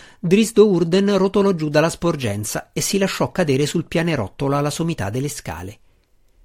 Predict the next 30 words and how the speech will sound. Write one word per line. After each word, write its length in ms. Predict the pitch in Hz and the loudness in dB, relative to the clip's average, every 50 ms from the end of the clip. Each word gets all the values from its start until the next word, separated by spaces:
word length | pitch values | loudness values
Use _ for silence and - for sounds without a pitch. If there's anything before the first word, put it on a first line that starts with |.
| - - _ _ _ | -20 -20 _ _ _
La 140 | - 165 170 | -4 -4 -4
sua 200 | 170 - 196 190 | -2 0 -2 0
vista 360 | 190 233 233 - - - 170 | 0 0 -2 -2 -4 -4 -4
si 160 | 147 - - 160 | -4 -2 -2 -2
offuscò 480 | 151 - - 180 - - - - 170 | -4 -2 -6 -8 -8 -4 -2 0 0
improvvisamente 960 | 165 165 151 - 160 156 143 151 147 - 170 165 156 139 120 113 107 110 123 | 2 0 -2 -2 -4 -2 -2 -2 -2 -2 0 0 2 0 0 -2 -2 -4 -4
mentre 300 | 120 127 127 123 - 131 | -2 -2 -2 -2 -2 -4
si 120 | - - | -4 -2
dirigeva 640 | 143 143 143 143 143 131 131 127 - 170 190 185 160 | -2 0 0 0 -2 -4 -4 -4 -2 -2 0 0 0
dalla 200 | 139 135 123 123 | -2 -2 -2 -2
parte 280 | 127 135 131 135 - 139 | -2 -2 -4 -4 -4 -4
opposta 520 | 123 - - - 185 185 180 - - 165 | -4 -4 -2 0 0 0 0 -2 -4 -4
rispetto 500 | 156 156 - - _ 165 151 - - 147 | -4 -4 -8 -6 _ -8 -8 -4 -4 -2
alla 140 | 139 135 131 | -2 -2 -2
vita 240 | 131 139 - - 120 | -4 -6 -6 -6 -6
brulicante 680 | 127 127 123 123 123 123 - 127 127 127 127 - 131 | -4 -4 -4 -4 -4 -4 -4 -4 -4 -4 -4 -6 -6
presente 480 | 113 117 117 - 127 127 123 123 - 120 | -6 -6 -6 -4 -4 -4 -4 -4 -4 -6
al 120 | 117 117 | -6 -6
di 140 | 113 120 117 | -6 -4 -4
là 180 | 113 117 120 | -2 -2 -2
delle 220 | 117 113 113 113 110 | -2 -4 -4 -4 -4
porte, 480 | - 95 95 95 - - - 123 120 - - - - - _ _ _ _ _ | -6 -6 -8 -8 -10 -12 -12 -14 -14 -14 -18 -20 -20 -20 _ _ _ _ _
e 140 | _ 262 208 | _ -6 -6
furono 340 | - - 240 220 214 208 202 | -4 -2 0 0 2 2 2
soltanto 520 | 180 208 202 - - 226 220 196 - 170 | 0 0 -2 -2 -2 -2 -2 0 0 -2
gli 100 | 160 151 | -2 -2
istinti 440 | 160 147 - - 196 180 180 - 139 | -4 -4 -2 -2 -2 -2 -2 -4 -4
primordiali 600 | - 156 151 147 143 139 151 165 165 165 156 139 | -2 -2 0 0 -2 0 0 0 2 2 0 0
del 200 | 135 131 127 - | 0 -2 -2 -2
cacciatore 680 | - 151 143 - - 139 - 220 220 147 113 113 107 | -4 -6 -4 -2 -4 0 2 2 2 2 2 -2 -4